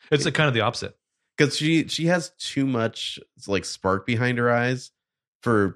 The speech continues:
Speaker 2: playing a character who seemingly is essentially just, like, the damsel, you
Speaker 1: Mm-hmm.
Speaker 2: know? Like, there's not a whole lot there. She's seemingly playing a very innocent, like, unaware character.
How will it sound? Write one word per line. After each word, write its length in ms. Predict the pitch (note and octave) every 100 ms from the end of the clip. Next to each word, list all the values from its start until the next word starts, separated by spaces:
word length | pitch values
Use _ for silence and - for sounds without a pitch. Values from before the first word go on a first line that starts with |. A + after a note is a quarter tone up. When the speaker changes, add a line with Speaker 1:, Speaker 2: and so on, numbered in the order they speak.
| -
Speaker 2:
playing 220 | C3 B2
a 60 |
character 420 | A2 A2+ G2+ G#2+ F#2+
who 240 | G2+ F#2+
seemingly 560 | - C#3+ D3+ D3 B2 G#2+
is 100 | F#2
essentially 580 | F2+ G2+ G2 G2+ F#2+ -
just, 380 | - F#2 - F#2
like, 300 | E2 E2 _
the 160 | F2 F2+
damsel, 640 | E2+ E2 E2 E2+ G#2+ G#2+ -
you 100 | G2+
Speaker 1:
Mm-hmm. 100 | G2+
Speaker 2:
know? 120 | G#2 -
Like, 280 | F#2 F2 _ _ -
there's 200 | G#2+ G2
not 240 | F#2 F#2+
a 40 | G2
whole 200 | G#2 G2+
lot 260 | F#2 F2+
there. 280 | E2 E2+ F#2+
She's 380 | - G2+ F2 - _ _ _ -
seemingly 480 | - A#2+ A#2 A2 F2+
playing 380 | - G#2+ G2+
a 80 | F#2+
very 320 | F2+ F#2 F#2 -
innocent, 560 | G2 G2 - F#2 F2 -
like, 160 | D#2+ D#2+
unaware 580 | - F2 F2 E2+ E2 F2
character. 680 | F2+ F2 E2+ F2+ A2 A2+ A#2